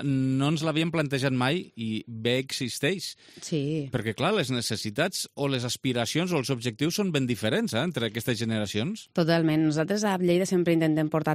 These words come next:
Speaker 2: temes de debat que estiguin a l'ordre del dia, que siguin algo m-, molt actual. L'any passat ja vam treballar el diversit-, di-, la diversitat amb divergents, i aquest any això, no? Volem treballar aquesta relació de les persones, mm, de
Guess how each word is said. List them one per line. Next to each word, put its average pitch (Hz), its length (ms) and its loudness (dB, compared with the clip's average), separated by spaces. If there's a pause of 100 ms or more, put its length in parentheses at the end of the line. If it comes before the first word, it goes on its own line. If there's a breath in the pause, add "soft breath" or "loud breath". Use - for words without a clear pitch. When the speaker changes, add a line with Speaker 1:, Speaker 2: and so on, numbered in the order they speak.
Speaker 2:
temes 175 240 2
de 175 80 2
debat 160 320 2
que 165 160 -2
estiguin 170 320 0
a 156 80 2
l'ordre 156 240 2
del 151 180 4
dia, 165 280 2 (180)
que 170 120 -4
siguin 170 280 2
algo 160 320 2
m-, 156 280 0
molt 165 280 4
actual. 170 520 2
L'any 160 160 4
passat 165 200 0
ja 160 160 2
vam 156 160 2
treballar 147 480 2
el 147 80 0
diversit-, 147 520 -2
di-, 151 200 0
la 143 200 0
diversitat 147 520 2
amb 143 160 2
divergents, 147 640 0 (360 loud breath)
i 175 80 0
aquest 185 200 2
any 208 160 2
això, 170 280 2
no? 220 180 2 (100)
Volem 165 240 4
treballar 185 460 2 (500 loud breath)
aquesta 180 280 2
relació 185 440 0
de 175 160 2
les 170 200 2
persones, 190 800 0
mm, 156 500 0
de 151 160 2